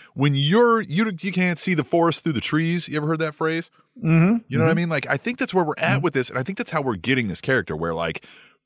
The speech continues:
Speaker 1: Bray brought it to him, and he says, "I've got this idea, this idea," and he's letting him run with some of it, but he's booking it how he wants, and it's just good. Like, I don't think he understands or sees that overarching thing anymore because he just doesn't have the time to do it now.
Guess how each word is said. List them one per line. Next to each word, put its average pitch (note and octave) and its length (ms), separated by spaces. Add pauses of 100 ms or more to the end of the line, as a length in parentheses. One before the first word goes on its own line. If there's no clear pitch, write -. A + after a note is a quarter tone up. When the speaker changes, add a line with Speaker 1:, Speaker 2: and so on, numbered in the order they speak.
(140)
Speaker 1:
Bray E3+ 300
brought C#3 280
it E2 80
to C#2 200
him, - 100 (300)
and G2 100
he G#2 60
says, G2 220
"I've G#2 100
got F2+ 180
this D3+ 160
idea, D3 280
this C3+ 180
idea," C3 260
and G#2 100
he's A2 120
letting F3 180
him D3 80
run E3+ 160
with B2+ 120
some F#3+ 220
of G2+ 120
it, G2+ 180
but A#2+ 140
he's D3+ 320 (460)
booking D3+ 460
it D3 100
how D3+ 240
he B2+ 100
wants, F3+ 640 (1000)
and F3+ 100
it's F3+ 140
just - 280
good. B3 160 (100)
Like, F3+ 200
I F#3 40
don't G#3 200
think G#3+ 180
he G3 100
understands F#3 720
or C#3 160
sees F#3+ 480
that A#2 240
overarching B2 560
thing F#3+ 160
anymore B2 260
because G#2 280
he F2+ 140
just E3 240
doesn't C3+ 220
have F2 280
the A2 80
time D#2 360
to E2 80
do C#4 360
it - 220
now. - 360